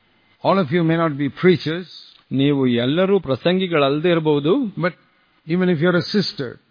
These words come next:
Speaker 1: so your neighbor may ask you, "Why you say only Jesus is the way?"
Speaker 2: ಉದಾಹರಣೆಗೆ ನೀವು ಸಹೋದರಿಯರು, ನಿಮ್ಮ ನೆರೆಯವರು ಕೇಳಬಹುದು, "ಯಾಕೆ ಯೇಸು ಸ್ವಾಮಿನೇ ನಿಮ್ಮ ಕರ್ತ ಅಂತ ಹೇಳ್ತೀರಿ?"
Speaker 1: It
Speaker 2: ಅಂತ.
Speaker 1: says here, you must always be ready.
Speaker 2: ನೀವು ಯಾವಾಗ್ಲೂ ಸಿದ್ಧವಾಗಿರ್ಬೇಕು ಅಂತ ಇಲ್ಲಿ ಹೇಳುತ್ತೆ.
Speaker 1: Any, anytime.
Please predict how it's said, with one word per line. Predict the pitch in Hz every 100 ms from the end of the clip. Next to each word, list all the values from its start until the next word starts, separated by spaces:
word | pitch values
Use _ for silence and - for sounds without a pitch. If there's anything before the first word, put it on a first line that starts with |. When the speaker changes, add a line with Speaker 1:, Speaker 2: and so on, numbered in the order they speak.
| - -
Speaker 1:
so | 160
your | 180
neighbor | 175 208 175 165
may | 147 143 139
ask | - - 135
you, | 113 110 _ _ -
"Why | 147 185
you | 170
say | 127 160 147
only | 147 147
Jesus | 123 143 131 113
is | 120 107
the | 117
way?" | 120
Speaker 2:
ಉದಾಹರಣೆಗೆ | 143 185 196 190 180 190
ನೀವು | 185 180
ಸಹೋದರಿಯರು, | 151 143 196 190 196 190 180 143
ನಿಮ್ಮ | 131 165 170
ನೆರೆಯವರು | 156 147 180 208 202 202
ಕೇಳಬಹುದು, | - 185 175 147 123 196
"ಯಾಕೆ | 202 240 254 190
ಯೇಸು | 180 196 196
ಸ್ವಾಮಿನೇ | - 180 180 185 185
ನಿಮ್ಮ | 165
ಕರ್ತ | 143 147
ಅಂತ | 156 170 151
ಹೇಳ್ತೀರಿ?" | 151 151 147 139
Speaker 1:
It |
Speaker 2:
ಅಂತ. | 120 190
Speaker 1:
says | 202 151 185
here, | 180 170
you | 180
must | 165 -
always | - 240 247 240 226 208 147
be | 180 165 151
ready. | 139 147 160 _ _ _ _ _ _ _ -
Speaker 2:
ನೀವು | 175 139 131
ಯಾವಾಗ್ಲೂ | 120 120 196 262 247 254
ಸಿದ್ಧವಾಗಿರ್ಬೇಕು | - 202 196 208 202 202 196 196
ಅಂತ | 208 240
ಇಲ್ಲಿ | 226 214
ಹೇಳುತ್ತೆ. | 202 208 254 139 - -
Speaker 1:
Any, | 220
anytime. | 196 190 160